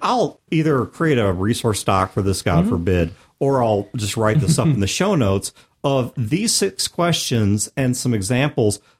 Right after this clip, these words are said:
Speaker 1: of how you would answer them, and, uh, maybe I'll use the ones we just used,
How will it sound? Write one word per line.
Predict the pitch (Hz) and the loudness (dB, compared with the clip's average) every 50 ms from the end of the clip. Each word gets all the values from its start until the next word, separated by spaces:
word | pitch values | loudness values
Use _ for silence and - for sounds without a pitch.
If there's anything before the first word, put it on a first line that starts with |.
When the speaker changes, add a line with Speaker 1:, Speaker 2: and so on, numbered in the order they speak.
| _ _ - | _ _ -4
Speaker 1:
of | 113 107 - - | -4 -4 -4 -6
how | - - - 131 143 151 | -12 -6 -4 -2 0 0
you | 143 131 127 120 | 0 0 0 0
would | 117 110 110 | 0 0 0
answer | 110 117 131 156 156 - 127 104 | 0 0 0 -2 -2 -2 -2 -2
them, | 73 80 73 71 71 73 85 | -2 -2 -4 -4 -2 -2 0
and, | 87 90 | 0 0
uh, | 87 | 0
maybe | 92 98 101 98 98 | 0 0 0 0 0
I'll | 92 90 | 0 0
use | 87 95 90 82 80 | 0 0 -2 -2 -2
the | - | -2
ones | 95 92 92 87 92 | 0 0 0 0 -2
we | 87 | -4
just | 78 87 82 - - - | -4 -4 -4 -4 -4 -2
used, | 139 175 - 127 123 87 80 - | -2 0 0 0 0 0 -2 -4